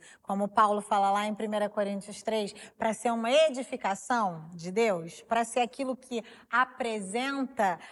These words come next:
a grandeza de Deus, você precisa observar o seu fundamento. Você precisa saber que a-, aonde você estabelece o seu alicerce, e aí o que que é esse fundamento?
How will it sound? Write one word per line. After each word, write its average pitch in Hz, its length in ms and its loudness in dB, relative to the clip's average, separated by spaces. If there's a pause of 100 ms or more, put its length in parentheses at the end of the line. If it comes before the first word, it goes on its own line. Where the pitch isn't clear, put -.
a 208 120 2
grandeza 208 720 0
de 175 140 -6
Deus, 185 580 4 (240)
você 247 580 4
precisa 262 540 2
observar 262 1300 4
o 254 80 -2
seu 254 200 4
fundamento. 254 760 -4
Você 208 220 -6
precisa 233 420 -2
saber 220 500 2 (320)
que 233 280 4
a-, 214 260 4
aonde 302 640 8
você 302 360 6
estabelece 233 1000 6
o 226 60 0
seu 214 240 2
alicerce, 208 800 2
e 196 160 -2
aí 226 260 2
o 254 60 0
que 294 240 -8
que - 280 -4
é 233 160 2
esse 240 220 -4
fundamento? 196 880 -4